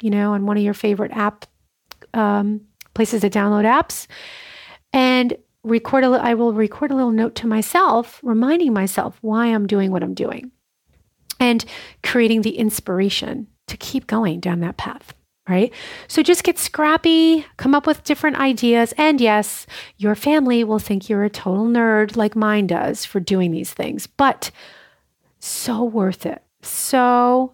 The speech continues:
so worth it, you guys.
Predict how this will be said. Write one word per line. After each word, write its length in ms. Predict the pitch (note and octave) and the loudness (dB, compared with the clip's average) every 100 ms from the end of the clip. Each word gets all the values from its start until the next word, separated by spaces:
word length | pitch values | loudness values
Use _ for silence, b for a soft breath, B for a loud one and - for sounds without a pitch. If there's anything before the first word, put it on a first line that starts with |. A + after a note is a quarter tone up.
| _ | _
so 760 | - - A#3 A3+ A3 A3+ A#3+ - | -10 0 4 4 4 2 -2 -6
worth 380 | A3+ A3 G#3+ G#3 | -2 0 0 -2
it, 100 | - | -2
you 140 | F#3+ | -2
guys. 600 | F#3+ F#3 F#3+ F#3+ F#3 - | 0 0 2 0 -2 -10